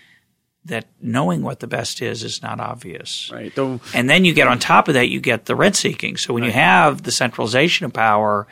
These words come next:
Speaker 1: even though in theory it's more efficient, even though in theory it could lead to everybody getting the same great system,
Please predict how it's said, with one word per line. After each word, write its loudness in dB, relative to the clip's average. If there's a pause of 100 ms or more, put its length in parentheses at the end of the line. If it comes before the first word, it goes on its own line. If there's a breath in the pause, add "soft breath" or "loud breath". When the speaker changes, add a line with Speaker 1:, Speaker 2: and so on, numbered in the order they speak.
(320 loud breath)
Speaker 1:
even 4
though 4
in 2
theory 4 (100)
it's -6
more 0
efficient, -4
even 0
though 0
in -2
theory 2
it -10
could -8
lead 0 (240 loud breath)
to -20
everybody 4
getting 2
the -2
same 2
great 0
system, 0